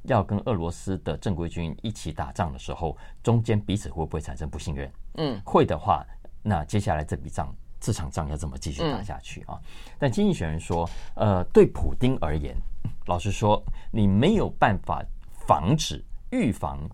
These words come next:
Speaker 1: 这样的事情发生，本身就已经显示你出了状况。
Speaker 2: 嗯。
Speaker 1: 啊，其实很简单，是这样，是这个意思。
Speaker 2: 嗯。
Speaker 1: 其实我是非常同意的。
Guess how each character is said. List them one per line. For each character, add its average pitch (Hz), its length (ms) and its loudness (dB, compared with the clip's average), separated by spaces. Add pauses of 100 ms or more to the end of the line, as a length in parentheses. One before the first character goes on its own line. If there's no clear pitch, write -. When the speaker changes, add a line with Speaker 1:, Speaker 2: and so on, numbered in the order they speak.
(180)
Speaker 1:
这 135 160 6
样 98 200 4
的 78 100 -8
事 - 200 -4
情 71 240 -8
发 85 220 2
生， 82 240 -2 (100)
本 107 200 6
身 82 240 -2 (260)
就 135 160 4
已 76 100 -2
经 90 380 -2 (160)
显 73 420 -2
示 - 340 -2 (200)
你 82 260 -2 (240)
出 - 220 -4
了 69 80 -4
状 76 160 -6
况。 - 160 -8 (220)
Speaker 2:
嗯。 117 200 -2 (200)
Speaker 1:
啊， 80 180 0
其 104 160 0
实 95 80 0
很 92 100 0
简 71 160 -6
单， 73 100 -4
是 76 140 -6
这 82 80 -8
样， - 100 -12
是 - 140 -6
这 151 100 -4
个 139 60 2
意 104 80 -2
思。 - 100 -10
Speaker 2:
嗯。 - 60 -14
Speaker 1:
其 - 160 0
实 156 80 6
我 90 160 4
是 - 80 -6
非 101 140 0
常 82 100 -2
同 76 180 -6
意 82 120 -2
的。 - 120 -10